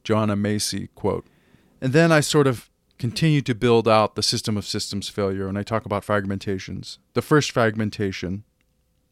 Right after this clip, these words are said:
is the health, the body, the body reacting to covid. The second fragmentation is reduced economic activity. So we're sort of, we both went through that in a major way.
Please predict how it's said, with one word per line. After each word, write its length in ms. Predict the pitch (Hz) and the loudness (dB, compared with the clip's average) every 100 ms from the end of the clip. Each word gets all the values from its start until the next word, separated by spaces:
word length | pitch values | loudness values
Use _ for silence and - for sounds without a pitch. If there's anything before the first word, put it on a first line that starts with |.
| _ _ - | _ _ -6
is 180 | 107 | -4
the 80 | - | -4
health, 440 | 98 104 98 - - _ _ _ _ _ _ _ _ | 0 0 0 -8 -20 _ _ _ _ _ _ _ _
the 200 | 104 101 | -8 -2
body, 420 | 110 110 - 107 - _ _ _ - | 4 4 2 -8 -14 _ _ _ -10
the 100 | 110 | 4
body 280 | 117 117 113 | 6 6 4
reacting 480 | 107 104 101 101 95 | 2 2 0 -6 -4
to 220 | 98 90 | -6 -6
covid. 380 | - 95 - - _ _ _ _ _ _ | -8 -8 -6 -12 _ _ _ _ _ _
The 100 | 117 | -4
second 380 | - 175 143 - | 2 4 2 0
fragmentation 760 | 107 101 101 98 101 95 95 | -2 0 -4 -4 -6 -6 -6
is 320 | 95 92 - - _ _ _ | -6 -8 -10 -14 _ _ _
reduced 540 | 117 113 107 120 117 - | 0 0 2 0 0 -2
economic 520 | 101 107 98 98 92 - - _ | -2 0 0 -2 -4 -10 -20 _
activity. 540 | 104 - 101 - - - _ _ _ | -12 -6 -8 -8 -12 -16 _ _ _
So 180 | - 101 | -6 -2
we're 160 | 117 | 0
sort 260 | - 143 135 | 0 2 2
of, 200 | 120 - | 0 -4
we 160 | 123 | -4
both 300 | 113 123 123 | 4 4 4
went 200 | 127 123 | 0 0
through 160 | 135 131 | 0 2
that 160 | 117 98 | 2 0
in 80 | |
a 40 | 113 | -2
major 320 | 110 110 107 | 0 -2 -2
way. 340 | 101 101 95 | 0 0 0